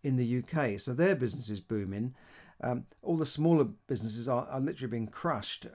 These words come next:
um, at the moment. But Amazon,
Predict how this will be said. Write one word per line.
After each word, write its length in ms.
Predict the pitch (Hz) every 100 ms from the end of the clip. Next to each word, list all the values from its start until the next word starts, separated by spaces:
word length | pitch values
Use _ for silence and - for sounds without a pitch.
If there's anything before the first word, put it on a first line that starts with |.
| -
um, 480 | 107 107 104 - - -
at 100 | 123
the 80 | 117
moment. 340 | 107 107 127
But 180 | - - - - - -
Amazon, 640 | 147 151 127 139 139 131